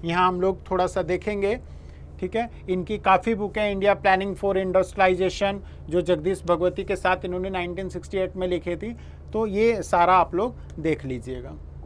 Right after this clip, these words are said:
अगला question, which of the following in collaboration with nasa has unveiled a new geospatial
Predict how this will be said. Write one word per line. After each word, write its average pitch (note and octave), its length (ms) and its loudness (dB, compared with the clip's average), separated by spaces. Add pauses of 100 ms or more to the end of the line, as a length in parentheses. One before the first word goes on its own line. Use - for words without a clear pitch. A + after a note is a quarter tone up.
(420)
अगला F3+ 260 4
question, G#3+ 480 0 (280)
which A3+ 160 -4
of A#3 140 -2
the A3+ 120 -4
following G#3+ 480 0
in A3+ 320 -2
collaboration G3+ 680 4
with G3 220 -2
nasa G#3 400 6 (540)
has G3+ 300 8 (120)
unveiled F#3+ 420 -2 (100)
a F#3+ 100 0
new G#3+ 280 0 (640)
geospatial G#3 1080 2